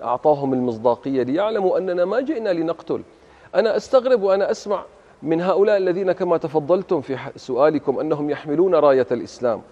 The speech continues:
ويقولون: "لا إله إلا الله محمد رسول الله." أقول لهم: "أين أنتم من، من هذا الإله الذين تحملون الراية باسمه وهو الذي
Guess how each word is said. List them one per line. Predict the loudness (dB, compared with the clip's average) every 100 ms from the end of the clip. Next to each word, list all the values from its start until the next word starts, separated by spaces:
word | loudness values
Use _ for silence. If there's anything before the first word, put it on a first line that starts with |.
| -20 -20 -20 -12 2
ويقولون: | 4 6 4 0 -2 0 2
"لا | 2 2
إله | 2 0 0
إلا | -2 -2 2
الله | 2
محمد | 0 -4 -6 -4
رسول | -4 -4
الله." | -6 -4 -8 -2
أقول | -2 -2 -2
لهم: | 0 -2 -4 -14 -20 -20 -4 0
"أين | 2 2
أنتم | 2 0 2 0
من، | 0 -2 0 0 -2
من | -2 -4
هذا | 0 0 2
الإله | 0 0 4 6 6 2
الذين | 2 2 2 0
تحملون | -2 -6 -2 0 0
الراية | 2 2 2 0
باسمه | -4 -4 -6 -6 -2
وهو | -2 0 -2
الذي | -2 -4